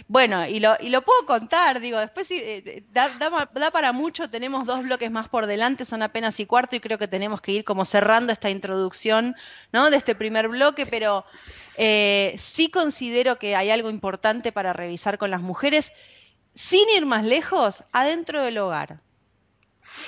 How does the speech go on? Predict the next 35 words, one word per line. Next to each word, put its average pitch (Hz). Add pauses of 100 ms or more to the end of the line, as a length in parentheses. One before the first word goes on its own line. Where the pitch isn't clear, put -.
Y 277
ojo, 240
que 226
sé 349
que 349
este 294
debate 277
va 254
a -
estar 247
interesante 240
porque 196
tengo 220
adelante 214 (180)
un 262
hombre 285 (380)
que 208
en, 214
en 226
muchos 277
espacios 240
de 220
su 214
vida 247
está 220
deconstruido, 226
lo 196
sé 220
porque 214
lo 185
vivo. 208
Hablo 247
de 254
vos, 208
¿eh? 220